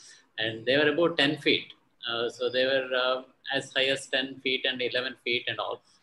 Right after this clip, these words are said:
So which is being mentioned in many of our Puranas, like Ajanubahu. So that is something, uh, a, a man, uh, whose, uh, hands will reach his, uh,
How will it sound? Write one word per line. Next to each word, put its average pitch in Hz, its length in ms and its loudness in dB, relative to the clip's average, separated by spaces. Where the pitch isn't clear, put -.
So 127 60 -2
which 127 240 -2
is 151 120 -2
being 156 240 2
mentioned 131 380 0
in 151 180 2
many 135 260 -2
of 135 60 -8
our 131 80 0
Puranas, 127 500 0
like 127 140 -2
Ajanubahu. 123 640 0
So 117 80 -2
that 113 200 -2
is - 80 -10
something, 131 400 -4
uh, 107 220 2
a, - 20 4
a - 20 -10
man, 147 240 6
uh, 131 260 0
whose, 139 240 -2
uh, 113 240 2
hands 135 380 0
will 143 140 0
reach 135 160 0
his, 135 180 -6
uh, 113 60 -4